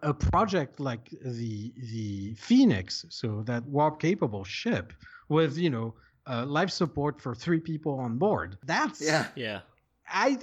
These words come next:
Speaker 1: I don't see those mountaineers doing that on their own. I mean,
Speaker 3: No,
Speaker 1: uh,
Speaker 3: that's
Speaker 1: you
Speaker 3: a
Speaker 1: need
Speaker 3: great, that's a great
Speaker 1: you need a
Speaker 3: point.
Speaker 1: government or a government agency or, or, you know, or a very rich person.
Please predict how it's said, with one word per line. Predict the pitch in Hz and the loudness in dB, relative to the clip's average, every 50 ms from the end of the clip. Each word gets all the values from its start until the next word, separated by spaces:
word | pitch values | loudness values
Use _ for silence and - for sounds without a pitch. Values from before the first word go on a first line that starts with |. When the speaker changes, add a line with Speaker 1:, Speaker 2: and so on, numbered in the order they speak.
| - | 0
Speaker 1:
I | 185 233 311 330 | 0 2 2 2
don't | - 269 262 233 | 2 0 0 -2
see | - - - 214 | -4 -6 -4 0
those | 208 202 175 147 | 2 2 2 0
mountaineers | 170 175 180 190 - - 147 131 123 107 92 82 90 - - | -2 -2 -2 -4 -4 -6 -8 -8 -8 -8 -8 -10 -10 -10 -12
doing | 120 113 117 127 110 113 117 113 | -12 -10 -8 -8 -6 -6 -6 -6
that | 120 110 107 | -6 -6 -6
on | 95 92 104 | -6 -8 -8
their | 120 113 101 101 | -8 -6 -6 -6
own. | 104 101 104 110 110 120 | -6 -6 -6 -6 -6 -6
I | 117 | -4
mean, | 113 120 120 123 131 | -2 -2 0 -2 -2
Speaker 3:
No, | 139 | -2
Speaker 1:
uh, | 147 151 - 113 113 113 | 0 0 0 2 2 2
Speaker 3:
that's | 113 160 | 2 2
Speaker 1:
you | 214 | 2
Speaker 3:
a | 226 | 2
Speaker 1:
need | 233 190 | 2 2
Speaker 3:
great, | 214 190 139 107 104 - - _ _ - | 2 4 4 2 0 -4 -8 _ _ -6
that's | 131 131 - - | -6 -4 -2 0
a | 135 | 2
great | 127 123 120 - - | 2 2 2 4 6
Speaker 1:
you | 214 | 6
need | 254 285 | 8 8
a | 269 240 | 8 6
Speaker 3:
point. | 190 - | 4 4
Speaker 1:
government | 202 226 269 262 226 190 151 120 110 107 - - - 143 | 4 4 4 4 2 0 0 0 -2 -6 -8 -10 -8 -2
or | 160 175 175 | 0 0 0
a | 165 | 0
government | 151 202 226 254 247 233 220 - | 2 2 2 2 2 0 -2 -2
agency | 175 220 254 - 277 247 196 - - - 107 104 113 | -2 -2 -2 0 -2 -2 -2 -4 -6 -12 -14 -14 -12
or, | 120 120 123 139 | -10 -10 -10 -10
or, | - 151 143 135 131 131 | -8 -6 -4 -4 -2 -4
you | 143 147 165 | -4 -4 -4
know, | 143 117 | -4 -2
or | 117 135 165 165 | 0 2 2 2
a | 156 | 2
very | 131 160 185 190 214 214 175 | 2 2 4 4 4 4 4
rich | 151 175 175 - - - | 2 0 -2 -2 -6 -6
person. | - 185 - - - - 98 | -4 -4 -4 -4 -6 -10 -12